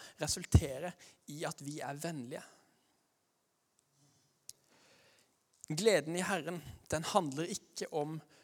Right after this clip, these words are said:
vårt humør, men den handler om hva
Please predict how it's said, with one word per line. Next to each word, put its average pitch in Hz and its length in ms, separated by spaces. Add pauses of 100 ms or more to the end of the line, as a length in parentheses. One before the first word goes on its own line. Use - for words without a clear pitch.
(120)
vårt - 380
humør, 175 340 (1080)
men 143 140
den 156 160
handler 139 480
om 156 160
hva 131 180